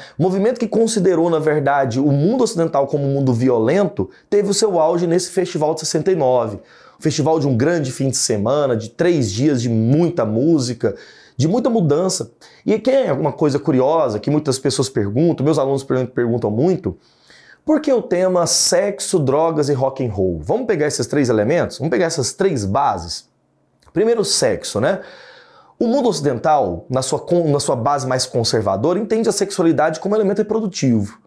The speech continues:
O cristianismo castra os corpos no sentido de imaginar os corpos enquanto corpos assexuados, apenas para reprodução.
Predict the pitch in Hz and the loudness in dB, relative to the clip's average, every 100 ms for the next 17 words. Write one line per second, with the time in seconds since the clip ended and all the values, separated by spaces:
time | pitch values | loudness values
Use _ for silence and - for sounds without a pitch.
0 | _ _ _ _ 117 113 147 143 214 202 | _ _ _ _ -4 0 0 2 2 0
1 | 226 - 175 156 151 - 123 117 - - | -2 -6 -2 -2 -2 -4 -2 -2 -4 -2
2 | 131 143 165 196 185 208 - 220 - 160 | 0 0 0 -2 0 0 0 -2 -4 0
3 | 165 160 196 - - - 180 202 226 190 | 2 2 -2 -6 -16 -2 0 2 2 2
4 | 156 127 156 - 156 160 202 240 196 139 | 2 0 -2 -2 -2 0 -2 -4 -2 0
5 | 135 180 - 151 165 165 190 - 226 - | 0 -2 -2 -2 0 -2 0 -2 -2 -2
6 | 247 120 127 123 135 160 - 170 170 180 | 0 2 0 0 -2 -4 -2 -2 0 0
7 | 180 - 110 110 | -2 -2 0 -2